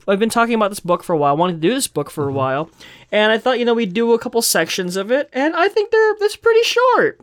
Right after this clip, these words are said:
Speaker 1: comparatively. It could have been a lot worse.
Speaker 2: It could have been what?
Speaker 1: Could have been a lot worse.
Speaker 2: Could have been a lot worse.
Speaker 1: Could have been a lot worse.
Speaker 2: All right. Gabriel.
Speaker 1: Yes,
Speaker 2: Speaking of
Speaker 1: Daniel.
Speaker 2: which, what did we read?
Speaker 1: We read part one
Speaker 2: Mm-hmm.
Speaker 1: of Jonathan Ames's collection of nonfiction called What's Not to Love?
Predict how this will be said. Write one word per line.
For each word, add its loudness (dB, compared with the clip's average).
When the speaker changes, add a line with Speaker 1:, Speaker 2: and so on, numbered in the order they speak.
Speaker 1:
comparatively. 0
It -12
could 2
have 0
been 2
a 2
lot 4
worse. 0
Speaker 2:
It -4
could -2
have 2
been 0
what? -2
Speaker 1:
Could -2
have 2
been 2
a 2
lot 4
worse. 0
Speaker 2:
Could -6
have 0
been 0
a 2
lot 4
worse. 0
Speaker 1:
Could -20
have -10
been 0
a 2
lot 4
worse. -2
Speaker 2:
All -14
right. -14
Gabriel. 0
Speaker 1:
Yes, 2
Speaker 2:
Speaking 0
of 0
Speaker 1:
Daniel. -6
Speaker 2:
which, -6
what 2
did 0
we 0
read? -4
Speaker 1:
We 2
read 2
part 0
one 0
Speaker 2:
Mm-hmm. -10
Speaker 1:
of 0
Jonathan 0
Ames's -2
collection -2
of 0
nonfiction -2
called 0
What's 2
Not 0
to -2
Love? 0